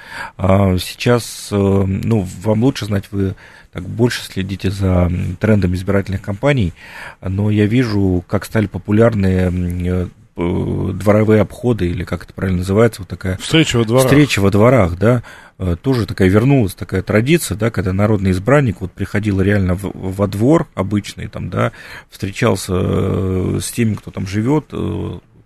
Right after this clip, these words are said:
Speaker 1: записывал наказы, да, что-то там обещал, как-то коммуницировал с
Speaker 2: Вы
Speaker 1: ними.
Speaker 2: знаете, это обстоятельство достаточно удивительно. Я, поскольку там веду там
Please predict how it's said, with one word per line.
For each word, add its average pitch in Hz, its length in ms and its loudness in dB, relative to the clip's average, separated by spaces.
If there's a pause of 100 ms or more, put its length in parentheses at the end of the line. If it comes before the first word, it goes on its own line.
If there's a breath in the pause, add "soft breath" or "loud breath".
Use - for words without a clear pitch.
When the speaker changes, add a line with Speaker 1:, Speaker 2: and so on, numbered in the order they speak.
(280 soft breath)
Speaker 1:
записывал 104 640 0
наказы, 110 680 4 (300 soft breath)
да, 104 120 0
что-то - 280 -6
там 92 160 -4
обещал, 104 460 2
как-то - 260 -8
коммуницировал 107 600 0
с 113 40 -2
Speaker 2:
Вы 127 60 0
Speaker 1:
ними. 139 80 4
Speaker 2:
знаете, 190 340 4
это 147 160 0
обстоятельство 160 460 -2
достаточно 147 520 0
удивительно. 135 460 0
Я, 120 180 2
поскольку - 580 -6
там 80 200 -6
веду 107 400 -2
там 67 240 -14